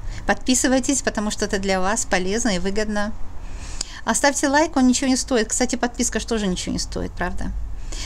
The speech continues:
Но если у кого-то, <laughs> редко у кого, но все-таки,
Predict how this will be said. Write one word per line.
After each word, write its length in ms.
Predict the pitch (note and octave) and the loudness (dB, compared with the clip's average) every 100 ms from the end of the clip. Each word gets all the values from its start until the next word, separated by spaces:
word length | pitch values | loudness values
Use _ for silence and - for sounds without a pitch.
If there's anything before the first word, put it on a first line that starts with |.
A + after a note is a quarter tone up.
| - | 0
Но 100 | A#3 | 2
если 300 | A#3+ C#4 B3+ | 4 4 2
у 60 | A3+ | 0
кого-то, 640 | G#3+ G3+ B3+ A3+ F3 - - | 0 2 0 2 0 0 -2
<laughs> 140 | - A3 | 2 4
редко 320 | C4+ C#4 G#3+ | 4 2 0
у 60 | G#3 | 0
кого, 300 | A3 G#3+ G#3+ | 0 0 0
но 100 | F#3 | -2
все-таки, 540 | - G#3+ - - A3 | -4 -4 -4 -8 -8